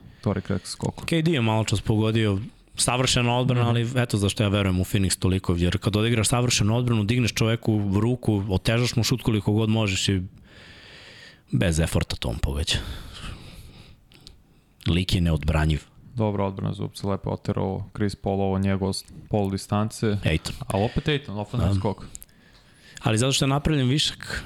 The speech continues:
Speaker 2: Westbrook je ovde išao da ukrade loptu umesto samo
Speaker 1: Mhm.
Speaker 2: da je ostao. Westbrook je dovoljno viši, desetak santimetara viši od Chrisa Paula. Težak bi bio to šut za tri poena za, za Paula.
Speaker 1: Da, evo Westbrook za ka-, kratak za tri.
Speaker 2: I si vidio koji disrespekt?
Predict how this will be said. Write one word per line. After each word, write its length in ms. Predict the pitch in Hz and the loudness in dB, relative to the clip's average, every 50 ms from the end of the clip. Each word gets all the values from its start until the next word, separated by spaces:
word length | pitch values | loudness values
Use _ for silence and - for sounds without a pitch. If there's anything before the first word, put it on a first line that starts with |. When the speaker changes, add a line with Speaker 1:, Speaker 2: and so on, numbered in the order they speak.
| - - | -2 0
Speaker 2:
Westbrook 380 | 107 107 107 110 101 92 - | 0 2 2 0 0 0 2
je 60 | 110 | 2
ovde 160 | 104 104 101 104 | 2 2 2 2
išao 200 | 107 - 104 95 | 2 0 2 0
da 60 | 95 | 0
ukrade 340 | 92 - 104 104 104 98 90 | 0 2 0 0 2 2 2
loptu 320 | 90 98 101 - - 107 | 2 2 0 0 -2 0
umesto 280 | 90 87 87 - - 92 | 0 0 -2 -2 -2 0
samo 180 | - 110 110 | 0 2 2
Speaker 1:
Mhm. 100 | - 107 | 2 2
Speaker 2:
da 80 | 104 90 | 2 2
je 80 | 90 | 2
ostao. 280 | 90 98 98 - - 101 101 - - 127 113 123 - | 2 2 0 0 0 0 0 0 -2 -4 -4 -4 -2
Westbrook 360 | - 107 120 135 151 151 139 | 0 0 2 2 0 0 2
je 60 | - 127 | 0 0
dovoljno 380 | 117 131 139 147 143 143 139 | 2 2 2 2 2 2 2
viši, 340 | 131 139 151 139 - - 113 | 2 2 2 2 2 0 0
desetak 640 | 117 117 110 104 110 104 - - 139 - 120 110 | -2 -4 -2 0 0 2 2 2 2 0 0 0
santimetara 520 | - - 120 117 123 131 110 101 - 101 98 | 2 0 2 2 2 2 2 2 2 2 2
viši 320 | 98 110 101 - - 107 | 2 2 2 2 2 2
od 180 | 95 95 - - | 2 2 0 -2
Chrisa 300 | - - 107 101 - - | -2 0 0 0 0 -2
Paula. 320 | - - 120 107 98 87 - - _ - | 0 0 0 2 2 0 -2 -4 _ -2
Težak 260 | - 117 117 113 98 | 0 0 2 2 2
bi 120 | 98 104 98 - | 0 -2 -2 0
bio 200 | 104 104 101 92 | 0 0 0 2
to 140 | - - | 2 0
šut 200 | 95 - 104 92 - - | 0 2 0 0 -2 -4
za 240 | - 104 95 92 | -4 0 0 0
tri 180 | 85 - - 98 | 0 0 -2 0
poena 340 | 85 - 104 95 92 90 85 | 2 2 0 2 2 2 2
za, 220 | 82 87 85 82 | 2 2 0 2
za 120 | 85 90 82 | 2 0 0
Paula. 340 | - - 104 104 107 110 113 - - - - 120 | 2 2 2 2 2 0 -2 -4 -10 -12 -4 -2
Speaker 1:
Da, 120 | 117 107 | 0 2
evo 120 | 104 101 98 | 2 2 2
Westbrook 360 | 98 98 92 - - - - | 0 0 -2 -4 -10 -12 -8
za 80 | - 101 | -8 -8
ka-, 160 | - - - - - _ | -6 -6 -8 -8 -8 _
kratak 320 | - - 101 95 - 95 | -4 -4 -4 -4 -4 -6
za 100 | 92 95 | -8 -8
tri. 280 | 92 - - 107 107 104 95 - - - _ _ _ - _ _ | -10 -2 0 0 0 0 -2 -8 -18 -20 _ _ _ -20 _ _
Speaker 2:
I 120 | - - 107 | 0 0 2
si 140 | - - 110 | 2 2 0
vidio 160 | 123 127 123 | 0 0 0
koji 140 | - 131 120 | 0 0 0
disrespekt? 520 | 110 110 - 120 107 - - - - - | 0 0 0 0 0 0 0 -2 -2 -4